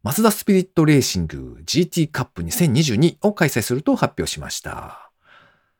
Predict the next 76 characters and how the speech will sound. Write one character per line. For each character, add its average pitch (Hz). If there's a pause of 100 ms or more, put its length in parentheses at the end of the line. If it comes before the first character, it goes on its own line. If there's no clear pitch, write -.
(420)
参 247
加 269
す 262
る 247
ク 254
ラ 180
ス -
は 85
で 82
す -
ね、 139
十 190
八 247
歳 240
以 -
上 214
が 190
対 180
象 175
の 247
チ -
ャ -
レ 185
ン 214
ジ 196
ク -
ラ 113
ス - (280)
と、 -
そ -
れ 127
か 151
ら 202 (640)
六 165
歳 269
以 -
上、 123
十 151
七 226
歳 180
以 170
下 90
の 180
ヤ 123
ン 214
グ 226
ド 214
ラ 208
イ 196
バ 185
ー -
を 175
対 165
象 160
と 156
し -
た 262 (160)
ユ 190
ー 120
十 95
七 180
ク -
ラ 120
ス -
の 214 (280)
二 -
ク -
ラ 120
ス -
が 170
あ 107
る 85
そ 71
う 65
で 58
す。 -